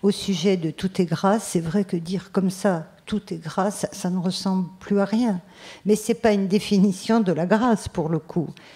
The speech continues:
Euh, il faut l'articuler avec une autre phrase célèbre,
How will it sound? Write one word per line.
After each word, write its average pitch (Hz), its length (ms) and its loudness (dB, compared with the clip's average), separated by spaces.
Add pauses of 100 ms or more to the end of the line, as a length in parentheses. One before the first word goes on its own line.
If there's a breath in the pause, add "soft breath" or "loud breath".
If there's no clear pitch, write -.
(300 loud breath)
Euh, 190 580 2 (440 loud breath)
il 185 100 -2
faut - 160 0
l'articuler 226 720 2
avec 202 340 -2
une 185 120 4
autre 208 520 2
phrase 175 640 -4
célèbre, 196 680 0